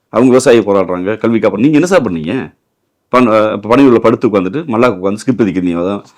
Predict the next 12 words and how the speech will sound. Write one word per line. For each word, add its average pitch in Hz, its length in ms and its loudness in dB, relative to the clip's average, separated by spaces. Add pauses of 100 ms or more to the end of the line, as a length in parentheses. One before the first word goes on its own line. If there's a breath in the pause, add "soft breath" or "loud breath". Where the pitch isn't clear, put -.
(120)
என்ன 127 240 4
பேச 117 260 -2
மனப்பாடம் 113 240 0
அடிக்கிறீங்க. 76 420 -6
நீங்க 139 200 2
என்ன 180 120 4
சார் 196 160 0
பண்ணீங்க? 95 480 -10 (580)
இந்த, 143 220 4
இந்த 139 180 4
இருபது 135 360 6
வருஷத்துல 143 560 -2